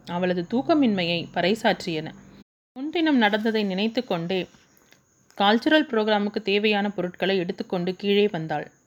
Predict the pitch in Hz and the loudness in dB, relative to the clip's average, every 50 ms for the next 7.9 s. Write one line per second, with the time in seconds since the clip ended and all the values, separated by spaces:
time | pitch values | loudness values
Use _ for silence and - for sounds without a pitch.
0 | _ - - 196 180 196 208 214 226 254 285 269 254 254 226 208 220 208 220 190 | _ -18 -12 -8 -4 -2 0 2 2 4 2 2 2 2 0 2 2 0 -2 -2
1 | - - - 185 190 202 220 233 247 254 240 233 214 196 180 180 - 185 - 175 | -4 -4 -6 -4 -2 0 2 2 2 4 2 2 2 0 -2 -2 -4 -8 -6 -4
2 | 175 170 185 180 - - 180 - - _ - _ _ _ _ _ - 208 202 220 | -4 -4 -4 -4 -4 -4 -6 -6 -6 _ -20 _ _ _ _ _ 0 2 4 4
3 | 240 285 294 285 254 - 185 185 190 185 180 170 175 190 214 226 269 - 262 233 | 4 4 4 2 2 0 -2 0 -2 -2 -4 -4 -2 -2 -2 -2 0 0 2 2
4 | 196 196 196 196 185 175 170 175 175 - - 170 175 190 185 160 - _ - 226 | 2 2 0 -2 -2 -2 -4 -4 -6 -6 -6 -6 -4 -4 -4 -4 -6 _ -4 -2
5 | 240 254 247 320 294 254 214 202 - 180 - - 175 180 185 185 160 - - 185 | -2 0 2 2 2 2 2 0 -4 -6 -8 -6 -6 -6 -4 -6 -6 -6 -6 -6
6 | 180 170 - 180 175 - - 254 254 277 285 254 277 202 180 175 - 202 196 185 | -6 -6 -6 -8 -8 -4 0 0 2 2 2 0 0 0 -2 -2 -2 -2 -2 0
7 | 175 175 185 202 214 226 208 214 196 - 202 185 160 156 165 156 147 151 | 0 -2 -2 -2 -2 -2 -2 -2 -2 -4 -4 -6 -6 -6 -4 -4 -6 -6